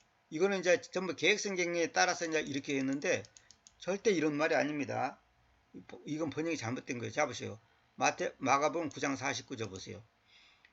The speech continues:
"왜냐하면 각자가 불로, 불로 절여질 것이요." salted. 그다음에 "희생물마다 소금으로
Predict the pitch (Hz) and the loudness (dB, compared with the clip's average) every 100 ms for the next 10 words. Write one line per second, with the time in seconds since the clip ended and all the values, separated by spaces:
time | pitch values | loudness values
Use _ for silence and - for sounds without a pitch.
0 | - 139 156 165 175 165 135 - 160 151 | -2 2 6 4 2 -4 -8 0 4 4
1 | 151 - 151 175 180 147 101 - _ _ | 4 0 -6 0 4 4 2 -6 _ _
2 | _ 143 165 170 165 117 - 135 208 202 | _ -10 -4 0 2 0 2 6 6 6
3 | 180 165 139 123 104 - - 185 160 - | -2 -2 -4 -4 -8 -8 -2 -2 -2 -4
4 | 180 101 92 - _ _ _ _ _ _ | -6 -6 -10 -14 _ _ _ _ _ _
5 | - 156 123 98 _ - 220 247 214 202 | 0 2 2 -2 _ -10 0 4 4 2
6 | 175 170 175 165 - 196 180 180 180 196 | 2 2 4 2 0 -2 0 0 0 0